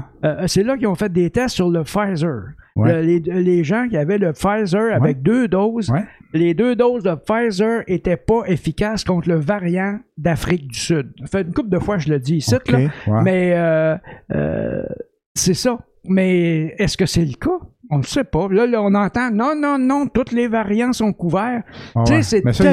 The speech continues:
Speaker 2: a,
Speaker 1: tellement,
Speaker 2: c'est, c'était
Speaker 1: il y a
Speaker 2: il y a une,
Speaker 1: rien de
Speaker 2: c'est,
Speaker 1: précis.
Speaker 2: c'était il y a une couple de mois, tu sais. Fait qu'on peut pas le savoir. Les gars, qu'est-ce qu'on fait là ? On a des vaccins. Puis il y a une chose qui est, qui est sûre, là. C'est que depuis que le monde commence à être vacciné, là, ben là, ça descend les cas. Tu sais, il y a
Speaker 1: Mais, euh, là,
Speaker 2: puis
Speaker 1: on est rendu à combien par jour ? On est plus à,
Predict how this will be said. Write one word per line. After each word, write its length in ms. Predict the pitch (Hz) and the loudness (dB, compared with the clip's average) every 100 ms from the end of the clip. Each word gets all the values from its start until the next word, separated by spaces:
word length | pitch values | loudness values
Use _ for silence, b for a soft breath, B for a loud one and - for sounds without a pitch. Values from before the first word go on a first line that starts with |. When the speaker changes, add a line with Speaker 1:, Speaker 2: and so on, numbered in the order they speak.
| 147 | 6
Speaker 2:
a, 40 | |
Speaker 1:
tellement, 200 | 127 139 | 4 2
Speaker 2:
c'est, 0 | |
c'était 280 | - 143 175 | 2 2 4
Speaker 1:
il 20 | |
y 20 | |
a 20 | 175 | 6
Speaker 2:
il 40 | |
y 20 | |
a 40 | - | 6
une, 100 | 226 | 4
Speaker 1:
rien 100 | 285 | 2
de 60 | |
Speaker 2:
c'est, 180 | - - | 2 2
Speaker 1:
précis. 220 | 170 147 | 2 0
Speaker 2:
c'était 300 | - 143 160 160 | 2 2 4 4
il 40 | |
y 20 | |
a 40 | 135 | 4
une 100 | 117 | 2
couple 240 | 139 123 | -2 0
de 120 | 120 | 0
mois, 360 | 104 95 95 98 | 0 0 0 -2
tu 140 | - | -4
sais. 80 | 110 B B - | -6 B B -6
Fait 100 | 123 | 0
qu'on 160 | 151 | 0
peut 120 | 147 | 0
pas 120 | 190 190 | 0 0
le 40 | |
savoir. 400 | 170 127 107 95 | 0 -2 -2 -2
Les 160 | 120 147 | -2 0
gars, 140 | 165 | 0
qu'est-ce 220 | - 180 | 0 -2
qu'on 160 | - 160 | 0 0
fait 140 | 131 160 | 0 2
là ? 140 | 147 | 2
On 100 | 127 | 2
a 60 | 139 | 2
des 120 | 160 | 0
vaccins. 500 | 147 135 - 156 156 160 B B B - | 0 -2 -2 0 0 -2 B B B -6
Puis 300 | - 117 104 | -2 -2 -2
il 100 | 131 | -2
y 80 | 139 | 2
a 20 | |
une 80 | 143 | 2
chose 180 | 202 208 | 2 0
qui 140 | 127 | -2
est, 60 | 107 | -2
qui 160 | - 117 | 0 -2
est 40 | |
sûre, 240 | - 127 | 0 0
là. 140 | 107 98 - _ _ _ _ _ _ - | -2 -4 -8 _ _ _ _ _ _ -6
C'est 60 | |
que 100 | 113 123 | -2 0
depuis 300 | 123 - 214 | 0 0 0
que 80 | |
le 100 | 127 | 2
monde 260 | 123 131 143 | 2 2 2
commence 360 | 135 113 123 - | 2 2 0 0
à 60 | |
être 100 | 110 | -2
vacciné, 540 | 104 - - 104 131 190 | -2 -4 -4 0 0 0
là, 200 | 175 185 - B B B _ _ - | 0 -2 -4 B B B _ _ -4
ben 120 | 107 | 0
là, 120 | 113 139 | 2 2
ça 180 | 127 | 0
descend 420 | 113 110 - 120 107 | 0 0 0 0 0
les 100 | 101 | -2
cas. 180 | - 104 90 - _ _ _ _ - | -4 -4 -6 -12 _ _ _ _ -2
Tu 60 | |
sais, 100 | 185 | 2
il 80 | 175 | 2
y 40 | 143 | 2
a 20 | |
Speaker 1:
Mais, 100 | 147 | 0
euh, 400 | 143 131 127 127 143 | 0 -2 -2 0 2
là, 60 | |
Speaker 2:
puis 80 | 160 | 2
Speaker 1:
on 120 | 156 | 2
est 60 | 165 | 0
rendu 220 | 156 156 | 0 0
à 60 | 196 | 0
combien 340 | 175 156 208 | 0 0 0
par 160 | 214 131 | -2 -2
jour ? 160 | 165 202 | 0 0
On 80 | |
est 60 | 151 | 0
plus 160 | - | 0
à, 80 | 160 | -2